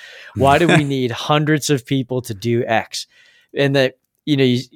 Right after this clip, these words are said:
Speaker 1: you need somebody to say, "Well, we need to write clean code." And then somebody say, "We need to refactor to use a different, we,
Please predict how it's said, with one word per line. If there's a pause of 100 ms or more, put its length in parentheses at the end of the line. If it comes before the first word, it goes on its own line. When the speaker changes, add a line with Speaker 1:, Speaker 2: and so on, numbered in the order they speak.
(220)
Speaker 1:
you
need
somebody
to
say,
"Well,
we
need
to
write
clean
code."
And
then
somebody
say,
"We
need
to
refactor
to
use
a
different, (520)
we,